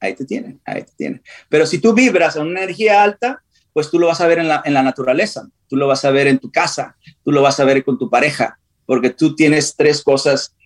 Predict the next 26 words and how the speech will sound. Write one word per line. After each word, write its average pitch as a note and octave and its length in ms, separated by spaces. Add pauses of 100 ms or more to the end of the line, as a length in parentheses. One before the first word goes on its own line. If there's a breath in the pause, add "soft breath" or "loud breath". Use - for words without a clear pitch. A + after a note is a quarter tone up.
(100)
que C#3 100
tienes C#3 280
que C#3+ 140
darte C3+ 300
de B2+ 140
comer: B2+ 420
donde A#2 300
vives, F#3+ 520 (440)
tu D3 100
filosofía C3+ 760 (360)
y C3 100
cómo C3 240
vives. - 480 (200)
Entonces, E3+ 240
el C#3+ 100
perro B3+ 400 (260)
crece A#3 360
ahí, B3+ 260
nace A3 260
ahí A#3+ 280 (100)
y D#3 100
se E3+ 120
desarrolla. D3+ 480
Entonces, D#3 300
el C3+ 60
perro, F#3 260